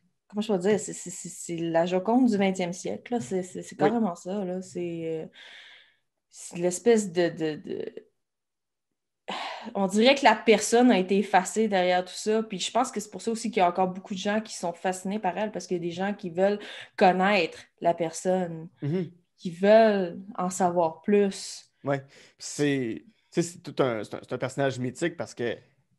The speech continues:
Speaker 2: on, on, on connaît beaucoup de choses sur sa vie, mais on connaît pas beaucoup de choses sur elle humainement, parce que c'était pas une époque où on voulait savoir ce qui se passait dans la tête de ces femmes-là, surtout une
Speaker 1: Mhm.
Speaker 2: femme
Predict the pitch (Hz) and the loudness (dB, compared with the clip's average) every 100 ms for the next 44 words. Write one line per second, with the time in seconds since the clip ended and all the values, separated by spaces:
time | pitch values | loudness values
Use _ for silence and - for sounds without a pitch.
0 | _ _ _ _ - 113 123 131 123 - | _ _ _ _ -10 -8 -4 -2 -2 -2
1 | 113 - - 135 165 160 170 165 175 170 | -6 -6 -4 2 4 6 4 2 -2 0
2 | 175 180 175 139 143 139 139 180 143 127 | 4 4 0 0 0 0 0 0 0 0
3 | 131 131 156 151 131 - - 151 156 - | 0 2 2 0 -2 -2 4 4 4 -4
4 | - 143 147 143 139 131 - _ _ _ | 0 2 4 4 2 0 -8 _ _ _
5 | _ _ - 156 156 151 131 - 143 139 | _ _ 2 4 6 6 2 -2 0 2
6 | 135 127 127 131 170 208 - 131 - 120 | 2 0 0 0 0 -2 -4 -4 -4 -2
7 | 131 127 135 131 127 135 - 127 123 113 | -2 0 2 2 2 -2 2 0 2 2
8 | 123 127 - 120 113 120 127 127 123 - | 2 2 4 4 6 4 4 2 -2 -6
9 | - - - 120 131 127 127 110 - 123 | -14 -2 2 4 4 2 2 2 4 4
10 | 127 - _ - - - _ _ _ _ | 2 -4 _ -20 -20 -20 _ _ _ _
11 | _ 127 135 139 131 120 120 127 139 170 | _ 0 2 2 2 2 4 4 4 2
12 | 170 127 - 139 135 123 127 131 131 123 | -2 -4 2 2 4 4 4 4 2 -2